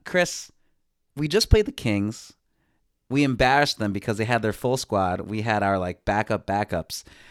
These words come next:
I think there is a trade to be had with the Kings that are clearly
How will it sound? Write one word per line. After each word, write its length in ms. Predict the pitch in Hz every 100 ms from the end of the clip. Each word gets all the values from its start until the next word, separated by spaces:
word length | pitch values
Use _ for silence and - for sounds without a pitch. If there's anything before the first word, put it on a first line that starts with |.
| - _ -
I 80 | 131
think 480 | - - 208 220 -
there 240 | - 139 135
is 560 | 127 127 123 117 - - _ _ _ _ _ _ _ -
a 40 |
trade 600 | - - - 139 127 107
to 80 | 104
be 120 | 95
had 440 | 90 90 80 78 - _ _
with 140 | - 104
the 60 | 107
Kings 300 | - 113 104
that 100 | 101
are 60 |
clearly 640 | - - 156 147 135 117